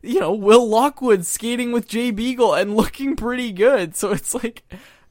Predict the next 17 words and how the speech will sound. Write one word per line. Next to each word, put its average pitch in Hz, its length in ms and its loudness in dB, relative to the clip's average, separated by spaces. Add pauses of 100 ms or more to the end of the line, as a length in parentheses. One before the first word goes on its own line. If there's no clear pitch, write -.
I 175 120 0
think 269 180 -6
one 156 180 -4
thing 160 140 -6
we 156 140 -6
can 147 120 -8
agree 139 200 -6
on, 151 160 -6
Chris, - 400 -12 (360)
is 139 200 -10
Louis 170 200 0
Eriksson 143 480 -4
done. 78 300 -10 (140)
Like, 147 240 -6
Louis 180 260 0
Eriksson 151 520 -4
is, 135 440 -12